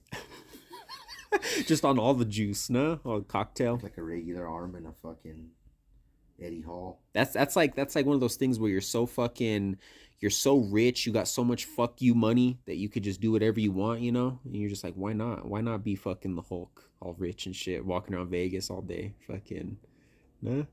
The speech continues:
Speaker 2: Yeah.
Speaker 1: Why not? I'd do it too.
Speaker 2: This is America.
Speaker 1: America,
Speaker 2: You
Speaker 1: man.
Speaker 2: can do whatever you want.
Speaker 1: If you got the money, do what you want.
Speaker 2: That's crazy. Yeah.
Speaker 1: Um,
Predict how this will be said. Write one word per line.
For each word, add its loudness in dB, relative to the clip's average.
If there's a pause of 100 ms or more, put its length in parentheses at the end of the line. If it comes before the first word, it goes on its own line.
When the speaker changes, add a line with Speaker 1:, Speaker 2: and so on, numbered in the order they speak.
(680)
Speaker 2:
Yeah. -12
Speaker 1:
Why -6
not? -8 (480)
I'd -6
do 0
it -4
too. -10
Speaker 2:
This -20
is -8
America. -8 (600)
Speaker 1:
America, -8
Speaker 2:
You -14
Speaker 1:
man. -12
Speaker 2:
can -6
do -2
whatever -2
you -2
want. -10 (480)
Speaker 1:
If -20
you -18
got -6
the -14
money, -4 (280)
do -4
what -4
you -18 (100)
want. -14 (960)
Speaker 2:
That's -18
crazy. -12 (220)
Yeah. -12 (260)
Speaker 1:
Um, -2